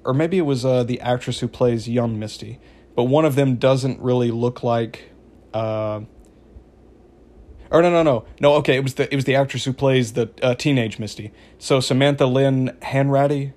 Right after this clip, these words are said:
Hanratty, or Sammy Hanratty, uh, I hope I'm not saying, Hanratty?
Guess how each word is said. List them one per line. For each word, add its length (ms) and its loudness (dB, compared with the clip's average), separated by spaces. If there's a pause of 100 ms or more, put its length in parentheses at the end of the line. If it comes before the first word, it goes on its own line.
(140)
Hanratty, 560 -4 (220)
or 140 -14
Sammy 460 -2
Hanratty, 440 -4 (360)
uh, 540 2 (260)
I 80 -10
hope 120 -6
I'm 120 -4
not 180 -8
saying, 220 -12 (180)
Hanratty? 500 -4